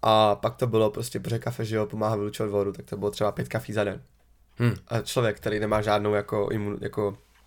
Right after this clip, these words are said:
Speaker 1: udělanou, přirozeně se nestýká s kofeinem, tak najednou je to pro ně randa, že jo, pět kafí za den.
Speaker 2: Hmm.
Speaker 1: Vem si, jak tě probudí ráno kafe,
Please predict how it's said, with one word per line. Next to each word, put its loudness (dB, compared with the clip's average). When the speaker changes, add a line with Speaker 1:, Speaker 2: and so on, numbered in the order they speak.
Speaker 1:
udělanou, 2
přirozeně -4
se -4
nestýká -4
s -12
kofeinem, -2
tak -4
najednou 4
je 4
to 0
pro 0
ně 4
randa, 2
že -2
jo, -2
pět -6
kafí -4
za 4
den. -4
Speaker 2:
Hmm. 4
Speaker 1:
Vem -2
si, -2
jak 0
tě -4
probudí 0
ráno 4
kafe, -4